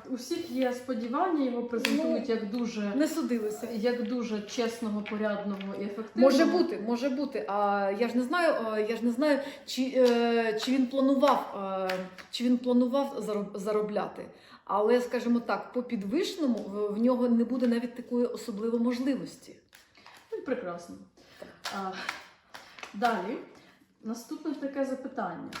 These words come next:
Speaker 1: Наскільки відрізняється інформація про ситуацію на фронті
Speaker 2: А, я пам'ятаю це питання.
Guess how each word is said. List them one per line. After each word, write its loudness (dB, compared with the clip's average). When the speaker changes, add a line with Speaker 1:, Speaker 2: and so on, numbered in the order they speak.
Speaker 1:
Наскільки -4
відрізняється -4
інформація -6
про 0
ситуацію -4
на -4
фронті -6
Speaker 2:
А, 0
я 0
пам'ятаю 0
це -10
питання. -10